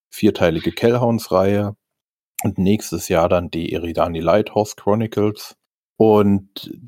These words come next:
diese Einsteigerregeln aus dem Einsteigs-, äh, Einsteigerbox, ähm, die kommen jetzt auf Deutsch als P D F.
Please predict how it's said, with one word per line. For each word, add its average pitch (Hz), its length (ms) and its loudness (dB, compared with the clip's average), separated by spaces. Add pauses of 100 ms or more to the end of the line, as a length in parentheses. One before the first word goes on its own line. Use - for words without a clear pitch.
(120)
diese 98 360 0
Einsteigerregeln 101 960 0
aus - 200 -6
dem 87 160 -4
Einsteigs-, - 720 -2
äh, 92 240 -2
Einsteigerbox, 90 1040 -2 (300)
ähm, 85 680 -6 (140)
die 82 60 -8
kommen 82 220 0
jetzt - 260 -4
auf 80 540 2
Deutsch 117 480 -2 (320)
als 95 240 -4
P - 140 -10
D 87 120 0
F. - 320 -2